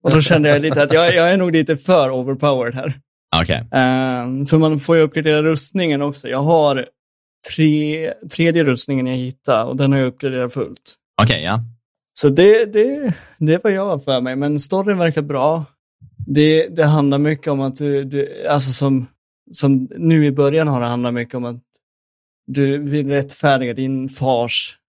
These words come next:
Speaker 1: namn, för han dog på ett väldigt, enligt vikingarna, ett väldigt, eh,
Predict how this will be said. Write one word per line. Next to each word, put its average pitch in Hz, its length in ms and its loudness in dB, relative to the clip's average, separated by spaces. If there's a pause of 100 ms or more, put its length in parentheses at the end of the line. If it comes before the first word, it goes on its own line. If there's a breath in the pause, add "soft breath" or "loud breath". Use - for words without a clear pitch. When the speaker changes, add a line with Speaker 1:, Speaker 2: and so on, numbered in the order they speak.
Speaker 1:
namn, 120 480 -2
för 131 100 -10
han 120 360 -6 (340)
dog 135 380 0
på 120 100 -8
ett 113 100 -12
väldigt, 120 480 -10 (720)
enligt 139 300 0
vikingarna, 139 600 -4
ett 127 100 -8
väldigt, 127 520 -10
eh, 156 340 -10